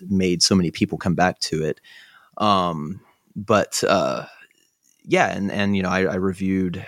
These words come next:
I was reviewing movies in local papers, magazines, websites, even before that. Uh, I wrote movie reviews, recount-, recounted film history, and worked on productions, but I found the world of Hollywood filmmaking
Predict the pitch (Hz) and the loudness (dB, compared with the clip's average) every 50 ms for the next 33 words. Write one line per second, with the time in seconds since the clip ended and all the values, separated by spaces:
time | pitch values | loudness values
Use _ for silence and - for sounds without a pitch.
0 | - - - 95 98 95 92 90 87 90 - - 95 92 104 104 101 98 98 95 | -14 -10 -6 -2 0 2 2 2 0 -2 -2 -2 0 2 4 4 6 6 6 6
1 | 98 98 101 92 95 98 92 95 92 - 92 82 - - 110 101 - 101 95 95 | 6 6 6 4 4 2 2 2 0 0 -2 -2 2 4 4 4 4 2 2 2
2 | 95 87 - 92 90 95 95 101 104 104 95 92 92 90 92 92 92 - - 90 | 2 0 0 0 0 2 2 2 2 2 2 2 0 0 0 0 -2 -2 -2 -4
3 | 90 90 - - 98 92 90 92 - - - - - - - - - - - - | -2 0 0 2 2 2 2 0 2 2 4 4 4 2 -2 -4 -10 -20 -20 -4
4 | - 110 113 104 95 90 - - 95 90 85 107 104 98 92 - - - - - | 2 4 4 4 4 2 2 0 -2 0 0 0 0 0 0 -2 -4 -10 -20 -20
5 | - - - - - - - _ - - 123 120 117 110 107 107 110 - 127 131 | -20 -20 -20 -20 -20 -20 -12 _ 0 2 4 6 6 6 4 4 4 4 4 4
6 | 156 165 160 151 147 131 135 131 127 107 113 120 117 113 113 110 110 104 101 - | 4 4 4 2 2 2 4 2 2 2 2 2 2 4 2 2 0 -2 -2 -4
7 | 110 104 - - 127 120 120 117 - - 107 107 101 117 123 123 117 113 110 98 | -6 -4 -2 0 2 2 2 0 -2 -4 -6 -4 0 2 4 4 6 4 2 2
8 | 104 - - - - _ - - 127 117 110 107 - 117 107 - - - 107 104 | -2 -10 -16 -20 -20 _ -4 0 2 2 2 2 0 0 -2 0 2 2 4 4
9 | 101 101 98 98 98 92 98 95 92 95 95 104 101 - 104 98 98 - 95 87 | 6 6 6 4 4 4 2 0 0 2 2 0 0 0 0 -2 -2 -2 -2 -2
10 | 98 98 - - 101 95 95 95 - 104 - 113 107 104 104 - 139 139 143 147 | -2 -2 -2 -4 -4 -2 -2 -4 -4 -4 -2 -2 -2 -2 0 0 2 2 4 4
11 | 143 131 117 104 107 113 113 113 107 107 87 90 87 85 - - - 110 101 98 | 2 2 0 2 4 4 4 6 4 2 0 -2 -6 -8 -4 0 2 2 2 2
12 | 90 85 92 - - 101 101 101 101 - 110 104 95 98 95 95 95 | 0 -2 -2 0 2 2 4 2 2 2 0 0 2 0 -2 -2 -4